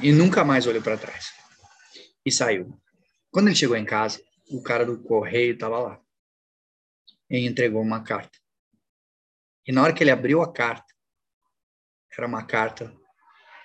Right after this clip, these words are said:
daquele cara que ele tinha emprestado dinheiro há um tempão atrás.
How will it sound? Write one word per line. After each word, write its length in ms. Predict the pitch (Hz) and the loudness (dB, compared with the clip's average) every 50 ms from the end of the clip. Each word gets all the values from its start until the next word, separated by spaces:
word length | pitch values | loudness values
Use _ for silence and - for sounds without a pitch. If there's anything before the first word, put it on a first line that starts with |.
| - _ _ _ _ _ - | -20 _ _ _ _ _ -6
daquele 460 | - 113 107 - - - 95 101 92 | -4 -4 -2 2 2 2 4 2 2
cara 340 | - - 123 117 117 113 110 | 0 0 0 0 0 -2 -4
que 120 | - 120 | -6 -8
ele 100 | 117 110 | -8 -6
tinha 200 | - - 156 151 | -6 -4 -2 -2
emprestado 420 | 139 139 135 131 - 131 127 123 | 0 0 -2 0 2 2 2 2
dinheiro 340 | 113 113 113 113 113 113 110 | 2 0 0 2 2 2 2
há 40 | 107 | 0
um 60 | 107 | -4
tempão 320 | - 120 117 110 - 113 110 | -4 -6 -6 -6 -4 -4 -4
atrás. 580 | 110 107 110 107 101 101 104 104 - - - | -4 -4 -4 -4 -4 -4 -4 -6 -8 -10 -14